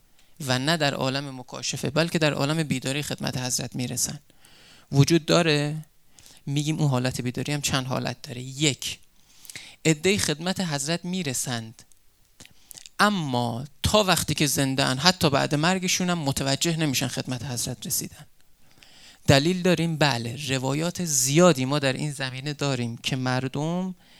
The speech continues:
زیاد خدمت حضرت حجت میرسن به حدی که امام صادق در روایت فرمود وقتی که حضرت ظهور می‌کنه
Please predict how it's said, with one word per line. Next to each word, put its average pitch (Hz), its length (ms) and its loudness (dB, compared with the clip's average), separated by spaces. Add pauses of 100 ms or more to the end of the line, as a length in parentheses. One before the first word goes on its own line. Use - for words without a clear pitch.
(680)
زیاد 156 520 4
خدمت 131 420 2
حضرت 123 340 -4
حجت 127 460 -6
میرسن 127 460 -6
به 147 100 4
حدی 151 380 0
که 143 180 -2
امام 143 260 -2
صادق 143 360 -2
در 135 140 -4
روایت 135 400 -2
فرمود 143 320 -2
وقتی 147 280 -6
که 131 160 -8
حضرت 131 360 -4
ظهور 135 260 -6
می‌کنه 151 640 -6